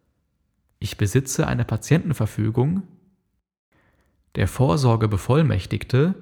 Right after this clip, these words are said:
hat die in meiner Patientenverfügung geäußerten Erklärungen zu achten. Ich habe mit meinem Bevollmächtigten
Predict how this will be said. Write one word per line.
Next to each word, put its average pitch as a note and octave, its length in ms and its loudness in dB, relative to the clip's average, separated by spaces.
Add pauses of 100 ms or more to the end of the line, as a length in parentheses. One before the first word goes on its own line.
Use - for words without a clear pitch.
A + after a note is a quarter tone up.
(140)
hat - 400 -6
die A2 260 -4
in G#2 80 -4
meiner G2+ 220 -2
Patientenverfügung C3 1120 -2
geäußerten A2 580 -2
Erklärungen A#2 720 -4
zu - 160 -8
achten. - 500 -6 (680)
Ich - 280 -2
habe A2 340 0 (300)
mit G#2 140 -2
meinem C3 280 2
Bevollmächtigten C3 920 0